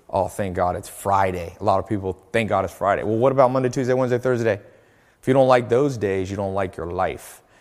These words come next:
And the reason that I always keep this in my mind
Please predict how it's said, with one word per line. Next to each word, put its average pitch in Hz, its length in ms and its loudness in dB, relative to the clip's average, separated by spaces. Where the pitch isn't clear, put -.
And 101 580 0
the 110 220 0
reason 139 440 2
that 101 140 4
I 101 100 6
always 135 320 4
keep - 240 -8
this 113 200 -4
in 110 60 -4
my 95 160 -2
mind 95 540 -6